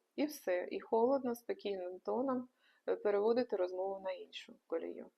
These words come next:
Їм потрібна увага, тому якщо ви не дасте їй ці-, і-, і-, цій людині вашу увагу, вона,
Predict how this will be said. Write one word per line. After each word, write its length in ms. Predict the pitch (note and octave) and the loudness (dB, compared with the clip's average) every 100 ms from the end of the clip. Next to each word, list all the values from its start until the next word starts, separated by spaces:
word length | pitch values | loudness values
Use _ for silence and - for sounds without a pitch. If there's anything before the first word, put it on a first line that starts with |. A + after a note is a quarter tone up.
| _ _ _ _ _ _ _ _ - - _ | _ _ _ _ _ _ _ _ -20 -20 _
Їм 320 | - A3+ D#4+ | 0 4 4
потрібна 440 | D4+ C#4+ C#4 C4 C4 | 2 2 2 6 6
увага, 440 | A#3 F3+ E3 E3+ | 8 6 6 2
тому 300 | - G3 A3+ | 0 2 4
якщо 360 | A3 G#3+ - G#3+ | 4 2 2 2
ви 100 | G#3+ | 2
не 120 | G#3 | 2
дасте 320 | G#3+ A3 F4 | 0 0 0
їй 220 | D#4+ G#3 | 2 2
ці-, 180 | - - | -2 -4
і-, 600 | E3 F#3 F3+ - E3 - | 0 0 -2 -8 -10 -8
і-, 120 | - | -10
цій 320 | - - F#3+ | -10 0 2
людині 380 | F#3 F3+ F3 F3 | 4 2 2 0
вашу 380 | E3+ E3+ - F3+ | 0 -2 0 0
увагу, 400 | F3 F3+ F3 F3+ | 4 4 4 0
вона, 480 | F3 G#3+ A3+ B3+ C4 | 0 0 4 4 2